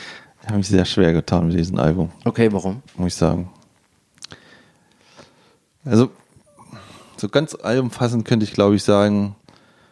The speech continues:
Speaker 1: es ist fantastisch gespielt. Es klingt fantastisch. Es ist toll gesungen.
Speaker 2: Aber?
Speaker 1: Aber es ist auch langweilig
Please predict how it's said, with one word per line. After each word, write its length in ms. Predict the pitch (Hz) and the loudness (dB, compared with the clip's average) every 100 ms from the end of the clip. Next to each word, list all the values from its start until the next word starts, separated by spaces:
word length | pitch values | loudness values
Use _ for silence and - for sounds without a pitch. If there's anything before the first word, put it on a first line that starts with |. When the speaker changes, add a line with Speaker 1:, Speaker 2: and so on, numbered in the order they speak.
| _ _ | _ _
Speaker 1:
es 100 | - | -20
ist 40 | - | -2
fantastisch 640 | 104 - 131 123 - 95 | -2 0 -2 0 -2 -2
gespielt. 580 | - - 85 85 - - _ _ _ _ _ _ _ - _ | -4 -6 -2 -2 -2 -12 _ _ _ _ _ _ _ -20 _
Es 200 | - - | -20 -16
klingt 380 | - 123 139 - | -2 2 2 0
fantastisch. 800 | 92 90 95 - - 98 - _ _ _ _ _ 135 | -6 -4 -6 -4 -6 -6 -12 _ _ _ _ _ -18
Es 160 | - | -12
ist 160 | - - | -12 -4
toll 240 | 117 117 | 0 2
gesungen. 420 | 110 101 90 98 - _ _ _ _ _ _ _ _ _ _ _ _ _ _ _ _ | 2 2 2 -2 -8 _ _ _ _ _ _ _ _ _ _ _ _ _ _ _ _
Speaker 2:
Aber? 360 | 95 87 120 - _ _ _ | -6 0 -2 -2 _ _ _
Speaker 1:
Aber 220 | - 92 82 | -10 -6 -6
es 120 | - | -6
ist 220 | - - | -8 -2
auch 220 | 82 95 | -4 -2
langweilig 840 | - 92 101 101 92 98 - - | 0 2 2 4 4 2 -2 -14